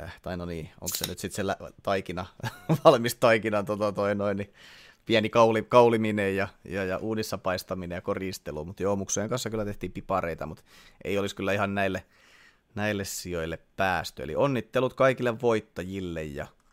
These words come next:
ja, ja hypätään tonne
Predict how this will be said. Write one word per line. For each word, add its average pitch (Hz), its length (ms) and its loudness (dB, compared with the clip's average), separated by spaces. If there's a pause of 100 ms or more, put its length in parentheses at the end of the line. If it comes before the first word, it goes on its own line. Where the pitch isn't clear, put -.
(280)
ja, 67 120 -12
ja 78 160 -8 (1900)
hypätään 82 500 -6
tonne 85 260 -10